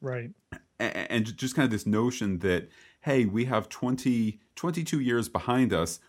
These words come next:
Speaker 2: we have an awful war, and a certain percentage of your audience watching, uh, grew up during it, perhaps served in it. And certainly it's a, it's a strong cultural memory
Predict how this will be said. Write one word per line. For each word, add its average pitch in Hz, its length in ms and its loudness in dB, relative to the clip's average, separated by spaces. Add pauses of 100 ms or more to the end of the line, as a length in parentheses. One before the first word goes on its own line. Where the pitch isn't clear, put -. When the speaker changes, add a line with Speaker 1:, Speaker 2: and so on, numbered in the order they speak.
(120)
Speaker 2:
we 107 140 0
have 104 280 4
an 101 140 -2
awful 95 680 0 (500)
war, 98 600 4 (280)
and 90 540 2
a 101 80 0
certain 123 400 0
percentage 107 640 -4
of 98 140 -2
your 95 160 -2
audience 92 400 -2
watching, 90 680 -2 (320)
uh, 82 340 2
grew 76 300 -2
up 101 160 2
during 120 260 -2
it, 127 180 0
perhaps 78 320 -2
served 101 380 0
in 117 100 0
it. 117 300 -4
And 78 160 -10
certainly 113 380 0
it's - 160 -4
a, - 120 -6
it's - 160 -8
a 85 60 -6
strong 104 540 -2
cultural 92 400 -4
memory 90 500 0